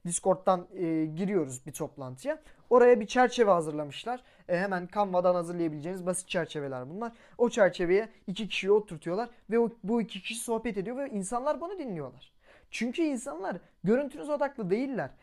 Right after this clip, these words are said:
İnsanların, insanlar için önemli olan şey sizin anlattığınız, sizin anlattığınızdan keyif alabiliyorlar mı? Sizin anlattığınızdan faydalanabiliyorlar mı? Önemli olan şey bu. Yani dünya bu kadar fazla içerik odaklı, kontekst odaklı yaşıyor.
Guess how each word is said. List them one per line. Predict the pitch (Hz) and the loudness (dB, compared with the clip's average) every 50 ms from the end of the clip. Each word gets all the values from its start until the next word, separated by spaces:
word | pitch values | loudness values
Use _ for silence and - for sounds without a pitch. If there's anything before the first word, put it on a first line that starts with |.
| _ _ - | _ _ -6
İnsanların, | 190 190 185 - 269 269 269 285 294 277 214 175 - - | -4 -4 -2 -2 -2 -2 -2 -4 -6 -6 -6 -8 -10 -12
insanlar | 202 190 202 190 180 - 247 247 277 302 | -8 -4 -4 -4 -2 -4 -6 -6 -6 -8
için | 226 - 196 | -8 -8 -8
önemli | 190 190 202 233 254 285 | -8 -6 -6 -6 -6 -8
olan | 330 311 285 233 | -6 -6 -6 -6
şey | 202 - 165 165 | -4 -4 -4 -6
sizin | - - 208 233 226 - - | -6 -8 -10 -10 -12 -10 -8
anlattığınız, | 170 170 175 180 190 185 185 - - 196 196 196 185 - - - _ _ _ _ | -8 -6 -2 -2 -2 -2 -2 -2 -2 -2 0 0 -4 -6 -10 -14 _ _ _ _
sizin | - - 180 220 | -8 -6 -2 0
anlattığınızdan | 233 208 196 196 196 190 - 202 202 202 190 240 233 226 | 0 0 0 0 -2 -2 -4 -6 -8 -4 -4 -4 -6 -6
keyif | 233 - 180 185 185 | -4 -4 -4 -2 -2
alabiliyorlar | 185 175 175 160 165 170 196 208 214 214 208 190 170 | -2 -2 -2 -4 0 2 4 4 6 6 6 4 4
mı? | 151 139 127 - _ _ _ | 2 -4 -12 -18 _ _ _
Sizin | - - 170 185 | -10 -6 -4 -2
anlattığınızdan | 202 196 190 190 190 185 190 185 190 185 185 220 220 208 | -2 -2 0 -2 -2 -4 -4 -6 -8 -6 -4 -4 -4 -4
faydalanabiliyorlar | - - 160 160 151 165 165 165 170 175 170 185 240 302 320 277 240 214 220 | 0 0 0 0 0 -2 -6 -6 -6 -6 -6 -6 -4 -4 -2 0 2 2 2
mı? | 247 311 392 381 _ _ _ _ - | 0 -4 -10 -16 _ _ _ _ -4
Önemli | 175 180 185 190 202 220 226 | 0 0 2 0 0 0 0
olan | 220 220 240 240 233 | -2 -2 -2 -6 -6
şey | - - 262 247 214 196 | -6 -6 -6 -6 -6 -4
bu. | 190 180 139 - _ _ _ _ _ _ - | -4 -4 -4 -6 _ _ _ _ _ _ -6
Yani | 143 156 180 226 285 294 226 160 131 - _ _ _ - 139 | -2 2 2 2 2 0 -2 -6 -8 -12 _ _ _ -8 -6
dünya | 151 170 170 180 214 269 320 339 | -4 -2 0 2 2 2 2 2
bu | 330 294 | 0 -2
kadar | - 320 311 302 277 254 262 | -2 0 2 2 2 2 2
fazla | - 214 196 175 156 165 147 127 - _ _ _ | 2 2 2 2 0 -4 -6 -6 -10 _ _ _
içerik | - 156 - - 202 196 196 262 - | -8 -8 -4 -2 0 0 0 0 -2
odaklı, | 320 320 311 262 208 - - 165 147 131 120 - _ _ _ _ | 0 2 2 2 2 0 -4 -10 -10 -10 -12 -14 _ _ _ _
kontekst | - 180 180 175 165 - 190 - - - - | -4 -4 -2 -2 0 -2 -2 -2 -4 -6 -8
odaklı | 330 311 254 202 - - 165 | -2 0 0 0 0 -2 -4
yaşıyor. | 160 151 135 - 147 147 | -4 -4 -4 -6 -8 -6